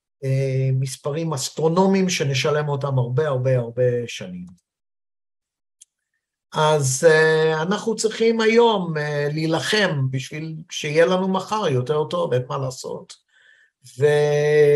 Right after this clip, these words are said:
ובעסקים מדברים על נושאים כמו workforce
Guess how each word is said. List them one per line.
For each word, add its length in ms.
ובעסקים 1000
מדברים 640
על 300
נושאים 500
כמו 380
workforce 880